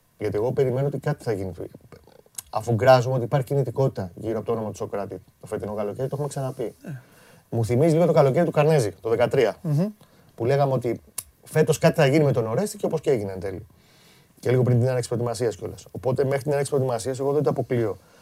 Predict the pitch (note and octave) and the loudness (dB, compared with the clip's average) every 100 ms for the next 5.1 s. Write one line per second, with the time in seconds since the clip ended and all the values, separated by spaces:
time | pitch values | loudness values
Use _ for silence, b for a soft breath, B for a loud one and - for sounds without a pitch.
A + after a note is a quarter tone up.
0 | b b A2 A2+ C#3+ - C#3 B2 G2+ A2+ | b b -2 0 0 0 0 0 -2 -4
1 | G#2+ G#2 G2 G#2+ G#2+ G#2+ G2+ C3 A#2+ G#2 | -2 -2 -2 -4 -2 -4 -6 -6 -4 -6
2 | - F#2+ F2+ F2+ G2 F#2+ F#2+ G2+ F#2+ F#2 | -8 -10 -10 -8 -10 -10 -10 -12 -12 -12
3 | F#2+ G2 A#2 - b b b b b - | -12 -10 -12 -18 b b b b b -6
4 | F#2+ A2+ G2 F#2+ F2+ G#2+ G2 G2+ G2+ B2 | 0 2 0 -4 -8 -8 -8 -8 -8 -8